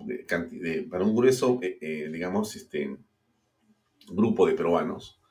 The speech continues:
que no entienden ciertas cosas, la ropa hace al monje. Así es, la ropa hace al monje. Entonces, no pensemos en nosotros que de repente, pues, somos un grupo de personas que estamos con veinte ojos mirando.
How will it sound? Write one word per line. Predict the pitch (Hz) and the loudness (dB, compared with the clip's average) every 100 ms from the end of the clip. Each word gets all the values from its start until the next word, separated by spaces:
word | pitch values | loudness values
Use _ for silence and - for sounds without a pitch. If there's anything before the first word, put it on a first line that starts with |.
| _ _ _ _ _ _ _ _ _ | _ _ _ _ _ _ _ _ _
que | - 98 | 2 6
no | 123 | 6
entienden | 123 135 127 107 | 6 4 4 4
ciertas | 123 - 107 | 4 2 0
cosas, | - 78 107 - - - _ _ _ _ _ _ _ _ _ _ _ _ | 0 0 0 -4 -6 -18 _ _ _ _ _ _ _ _ _ _ _ _
la | - 104 | 8 10
ropa | 120 135 135 139 | 10 10 8 8
hace | 156 143 | 8 6
al | 139 | 4
monje. | 156 113 - - - _ _ _ _ _ _ _ _ _ _ _ | 6 4 2 -8 -16 _ _ _ _ _ _ _ _ _ _ _
Así | 139 139 233 | -4 4 4
es, | - - _ - | 4 -4 _ 6
la | 156 | 8
ropa | 190 202 196 | 8 8 8
hace | 185 196 | 8 6
al | 202 | 6
monje. | 196 127 - _ _ _ _ _ _ _ _ _ _ _ _ | 4 0 -10 _ _ _ _ _ _ _ _ _ _ _ _
Entonces, | 131 - 185 170 - - | 0 2 4 2 2 -8
no | - 156 190 | 2 6 8
pensemos | 185 185 196 185 - | 8 8 6 4 2
en | 123 110 | 2 4
nosotros | 110 107 165 - | 2 2 2 2
que | - | 4
de | 107 | 4
repente, | 101 139 139 131 | 4 0 0 0
pues, | 131 139 - | 2 0 -2
somos | - 143 143 143 - - _ _ _ _ - | -4 -2 0 -2 -4 -14 _ _ _ _ -4
un | 113 117 | 0 2
grupo | 139 139 | 2 6
de | 135 | 6
personas | 104 98 120 120 | 4 2 0 0
que | - 95 | 0 0
estamos | - 120 127 123 - - | 2 4 4 0 -6 -2
con | 101 104 | 0 4
veinte | 131 131 | 4 8
ojos | 147 110 | 6 6
mirando. | 104 165 135 85 - | 2 2 2 -2 -8